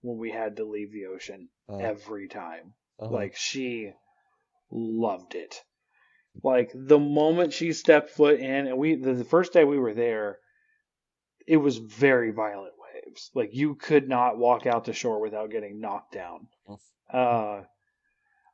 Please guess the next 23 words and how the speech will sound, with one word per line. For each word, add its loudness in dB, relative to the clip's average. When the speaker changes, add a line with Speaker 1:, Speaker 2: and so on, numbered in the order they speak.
Speaker 1:
and 0
she -2
was 4
just 2
getting -2
bowled 4
over, 0
and 0
I 0
thought 4
she -4
was -2
gonna -8
cry 2
or 0
get -4
upset -6
or -4
something. -6
She -6
was -4
laughing -4
hysterically -8